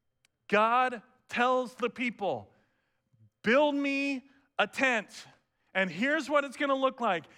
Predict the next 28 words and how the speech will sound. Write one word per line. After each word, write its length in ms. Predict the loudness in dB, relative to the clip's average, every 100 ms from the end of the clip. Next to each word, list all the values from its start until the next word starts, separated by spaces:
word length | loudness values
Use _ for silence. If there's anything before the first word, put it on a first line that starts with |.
| _
It's 200 | -4 -2
gonna 180 | -2 0
remind 480 | 0 0 2 0 -2
you 140 | -2
of 120 | -2 -2
Eden. 460 | -4 -4 -6 -10 -14 -20 _ _
I'm 460 | 0 2 2 0 0
moving 600 | 0 2 0 0 -4 -4
in." 540 | 0 0 2 -2 -4 -10 -20 _ _ _ _ _ _ _ _ _ _ _ _ -2
And 160 | 0
as 160 | 0 -2
I 160 | -2
was 180 | -2 -6
studying 540 | -4 0 0 0 -4 -4
this 240 | -6 -8
this 340 | -8 -8 -8
week, 300 | -10 -8 -6
and 100 | -4
as 200 | -4 -4
I 100 | -4
was 220 | -4 -6 -6
listening, 500 | -8 -6 -8 -8 -10 -16 -8
uh, 280 | -2 0 -2
to 140 | -6
podcasts 920 | -8 -2 -2 -2 -6 -6 -4 -4 -6
and 120 | -10 -8
reading 280 | -6 -6
commentaries, 880 | -6 -4 -4 -6 -10 -6 -6 -8 -14